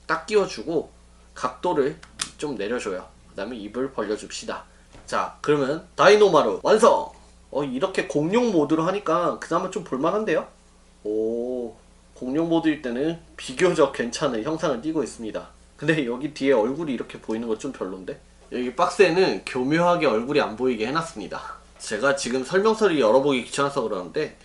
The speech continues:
여기를 이렇게 올리고 이것도 올리는 식으로 해서 이런 식으로 했을 수도 있겠네요. 설명서에 있는 각도를 대충 보자면 이렇게 하는 게 맞는 것 같습니다. 근데 여기에 얼굴 노출된 거 어떡할 거야?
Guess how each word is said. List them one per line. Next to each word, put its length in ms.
여기를 560
이렇게 460
올리고 640
이것도 600
올리는 420
식으로 440
해서 440
이런 200
식으로 300
했을 260
수도 240
있겠네요. 380
설명서에 480
있는 240
각도를 460
대충 300
보자면 540
이렇게 380
하는 180
게 100
맞는 340
것 100
같습니다. 520
근데 240
여기에 280
얼굴 380
노출된 460
거 100
어떡할 380
거야? 180